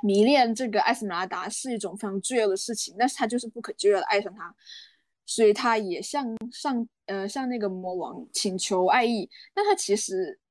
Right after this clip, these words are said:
论这三个人当中，他才是，嗯，最应该请求上帝的人，他才是对那个艾斯梅拉达感情最纯粹的那个人。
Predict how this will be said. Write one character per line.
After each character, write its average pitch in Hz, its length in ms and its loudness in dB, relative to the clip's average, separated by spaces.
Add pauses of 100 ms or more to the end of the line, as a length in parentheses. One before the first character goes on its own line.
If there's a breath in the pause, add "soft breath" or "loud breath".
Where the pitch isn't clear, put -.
(120)
论 302 240 2
这 311 100 0
三 247 200 0
个 240 60 -2
人 214 100 -2
当 196 180 -2
中， 202 100 0
他 233 140 -4
才 196 140 -6
是， 220 320 -2 (380 soft breath)
嗯， 190 560 -4
最 285 180 2
应 226 160 4
该 208 160 4
请 - 180 -6
求 196 140 -6
上 226 240 0
帝 202 100 2
的 175 80 4
人， 156 180 -2
他 226 140 0
才 214 140 0
是 220 180 -4
对 220 240 2
那 202 160 0
个 - 80 -6
艾 208 140 2
斯 - 180 -16
梅 180 100 -18
拉 175 160 -4
达 - 240 -8 (540 loud breath)
感 202 220 0
情 190 260 -4
最 226 260 6
纯 190 220 -6
粹 208 200 0
的 - 20 2
那 190 100 -2
个 175 80 -2
人。 - 240 -6